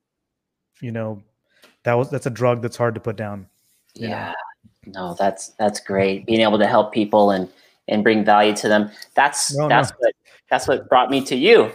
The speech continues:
Speaker 1: <laughs> I just saw Edwin, um, cracked his helmet on that gap jump.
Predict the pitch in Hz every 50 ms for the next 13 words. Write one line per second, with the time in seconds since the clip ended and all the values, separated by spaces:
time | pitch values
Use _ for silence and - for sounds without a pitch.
0 | - - _ _ _ _ - 170 170 180 185 185 - - 190 180 196 - - -
1 | 190 - - 175 - 220 185 170 - - 156 151 160 - - - - - - -
2 | - - - - 139 135 165 165 - - 170 165 170 180 165 165 175 180 185 180
3 | 175 156 143 143 - - 156 143 135 135 135 135 131 127 - - 143 139 147 143
4 | - 151 131 127 - - - 143 151 156 156 135 127 - - 131 131 127 123 127
5 | 135 113 135 131 135 139 - - 131 123 117 -